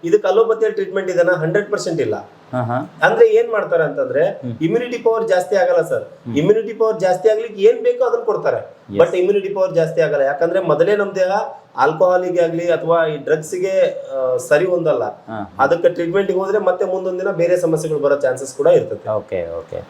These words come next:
Speaker 1: So ಆ
Speaker 2: So,
Speaker 1: ರೀತಿ ಇರ್ತದೆ.
Speaker 2: so ಈಗ ಯಾರಾದ್ರೂ ಸೋರಿಯಾಸಿಸ್ ಇಂದ ಬಳಲ್ತಾ ಇದ್ರೆ ಅವ್ರಿಗೆ ಒಂದು ಬೆಸ್ಟ್ ಮೆಡಿಸಿನ್ ಅಥವಾ ಅದನ್ನ ಕ್ಲಿಯರ್ ಮಾಡ್ಕೊಳ್ಬೇಕು ಅನ್ನುವಂಥ ಹಂಬಲದಲ್ಲಿದ್ರೆ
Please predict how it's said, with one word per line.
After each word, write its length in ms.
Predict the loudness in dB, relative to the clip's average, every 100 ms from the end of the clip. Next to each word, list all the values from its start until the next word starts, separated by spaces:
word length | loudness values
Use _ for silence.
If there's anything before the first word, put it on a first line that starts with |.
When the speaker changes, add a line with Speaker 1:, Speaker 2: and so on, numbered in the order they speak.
| 0
Speaker 1:
So 60 | 2
ಆ 160 | 2 0
Speaker 2:
So, 60 |
Speaker 1:
ರೀತಿ 180 | -2 -4
ಇರ್ತದೆ. 340 | -6 -6 -2
Speaker 2:
so 300 | -2 0 -4
ಈಗ 200 | -6 -2 0 0 -4 _ _ _ _ _ 2
ಯಾರಾದ್ರೂ 440 | 2 2 -2 -4 -6
ಸೋರಿಯಾಸಿಸ್ 540 | -2 0 0 -2 -8 -6
ಇಂದ 120 | -4
ಬಳಲ್ತಾ 420 | 0 0 2 0
ಇದ್ರೆ 640 | 0 -2 -6 -6 -10 -18 _ 2
ಅವ್ರಿಗೆ 220 | 2 2
ಒಂದು 120 | -2
ಬೆಸ್ಟ್ 520 | -2 0 -2 -2 0
ಮೆಡಿಸಿನ್ 500 | 2 0 -2 -6 -8 -6 -4
ಅಥವಾ 240 | 0 0
ಅದನ್ನ 420 | -2 -6 -10 -8
ಕ್ಲಿಯರ್ 340 | -2 2 2 2
ಮಾಡ್ಕೊಳ್ಬೇಕು 680 | -6 -8 -6 -6 -6 -8 -8
ಅನ್ನುವಂಥ 260 | -10 -12
ಹಂಬಲದಲ್ಲಿದ್ರೆ 960 | -6 -2 0 0 -2 -8 -6 -4 -4